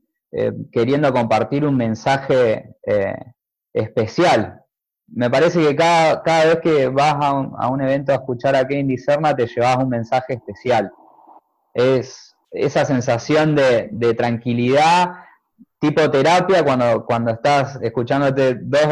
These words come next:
o tres horas, si tenemos la oportunidad, es una terapia porque te relajás, disfrutás,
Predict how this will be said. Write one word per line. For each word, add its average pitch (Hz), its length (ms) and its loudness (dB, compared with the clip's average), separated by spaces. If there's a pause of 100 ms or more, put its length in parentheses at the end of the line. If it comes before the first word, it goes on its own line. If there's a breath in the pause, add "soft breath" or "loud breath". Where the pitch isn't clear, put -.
o 127 40 -2
tres 139 280 -2
horas, 170 380 2 (140)
si 127 160 -4
tenemos 139 300 -2
la 135 80 2
oportunidad, 127 600 0 (440 loud breath)
es 139 160 2
una 139 260 0
terapia 143 360 2
porque 120 340 2 (220)
te 127 120 2
relajás, 170 800 0 (280)
disfrutás, 131 840 0